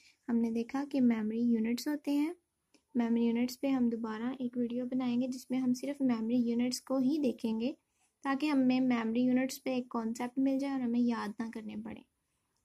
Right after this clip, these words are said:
ठीक है, डिवाइस ड्राइवर्स होते हैं, रजिस्टर्स होते हैं कंप्यूटर में, मेमोरी के पैकेट्स होते हैं, बसेस होती हैं, सीपीयू होता है,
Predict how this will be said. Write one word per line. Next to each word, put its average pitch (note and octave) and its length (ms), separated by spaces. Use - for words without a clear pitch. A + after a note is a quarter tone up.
ठीक A#3+ 180
है, D4+ 80
डिवाइस A#3+ 480
ड्राइवर्स B3 460
होते C4+ 260
हैं, C#4 160
रजिस्टर्स A#3 640
होते C4+ 240
हैं C4+ 100
कंप्यूटर B3+ 420
में, C#4+ 220
मेमोरी A3 360
के A#3 140
पैकेट्स A#3+ 500
होते C4 240
हैं, D4 280
बसेस A3+ 480
होती C#4 400
हैं, D#4 140
सीपीयू C4+ 680
होता C#4+ 220
है, D#4 100